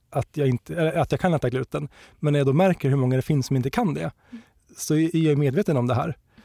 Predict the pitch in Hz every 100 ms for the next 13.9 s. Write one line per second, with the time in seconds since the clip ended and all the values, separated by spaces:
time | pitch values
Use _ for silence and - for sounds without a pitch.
0 | _ - 143 175 135 - 139 139 127 139
1 | 160 160 - 147 147 165 156 127 117 -
2 | 123 120 135 123 156 120 117 - - -
3 | _ 123 113 156 139 - 165 - 120 120
4 | - _ _ _ _ - - 185 - -
5 | - _ 135 117 104 - _ _ _ -
6 | - 117 160 - 139 131 123 123 127 120
7 | 127 120 123 - - _ - 233 240 _
8 | _ 151 - 127 120 - - 196 127 131
9 | - - 165 170 - _ _ _ - -
10 | 160 - - 262 131 135 127 127 - 139
11 | 151 170 143 160 123 - 185 165 143 135
12 | 147 139 139 131 - 123 - - - -
13 | - 175 - 233 175 131 131 156